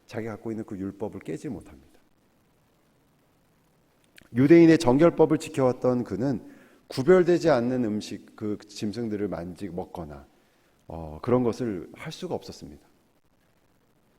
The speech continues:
그것은 그의 생각과 그의 뜻입니다. 거룩하지 않거나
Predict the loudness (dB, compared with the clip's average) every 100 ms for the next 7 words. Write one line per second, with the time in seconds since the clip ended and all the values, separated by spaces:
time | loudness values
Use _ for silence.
0 | _ _ _ -4 -2 -2 -4 -8 -18 _
1 | -6 -2 -2 -2 -6 -6 -8 -10 -14 -14
2 | -18 _ _ -14 -14 -10 -10 -10 -16 -20
3 | _ _ _ _ _ _ _ _ _ _
4 | _ _ _ _ _ _ _ _ _ _
5 | _ _ _ _ _ _ _ _ _ _
6 | _ _ -8 -4 -4 -6 -10 -10 -10 -10
7 | -14 -18